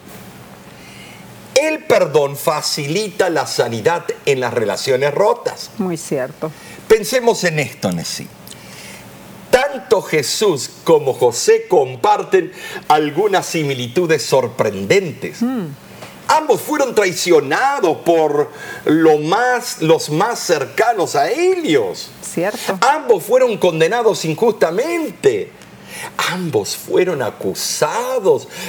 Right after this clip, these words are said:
Speaker 1: falsamente y sufrieron las consecuencias.
Speaker 2: Mm.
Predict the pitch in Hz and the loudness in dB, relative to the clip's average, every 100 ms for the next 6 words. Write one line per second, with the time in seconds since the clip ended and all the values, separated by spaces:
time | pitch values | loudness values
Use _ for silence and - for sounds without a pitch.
0 | 156 165 160 139 160 135 202 226 175 147 | -4 0 0 0 -2 0 -2 0 -4 -2
1 | 131 120 196 214 190 143 - 131 120 135 | -6 0 2 2 2 -2 0 0 0 -2
2 | 170 226 269 277 - 143 98 - - - | 4 4 4 -4 -6 -4 -4 -8 -20 -6
3 | 202 208 175 | -4 -2 -4